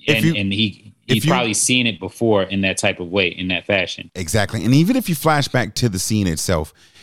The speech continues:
Speaker 1: he was, when he asked, "Hey, so how's that knee doing?" Um,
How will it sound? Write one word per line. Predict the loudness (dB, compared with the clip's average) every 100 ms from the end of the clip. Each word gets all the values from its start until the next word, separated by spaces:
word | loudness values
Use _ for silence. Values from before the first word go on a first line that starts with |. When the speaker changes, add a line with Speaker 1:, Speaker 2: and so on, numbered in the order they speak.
| -10
Speaker 1:
he | 2 4
was, | 4 2 -2 -12 _ _ _ _
when | 0 2
he | 4
asked, | 2 2
"Hey, | 2 4
so | 4
how's | 2
that | 4 4
knee | 4
doing?" | 4 0 -2 -6 _ _ _ -6
Um, | -4 -4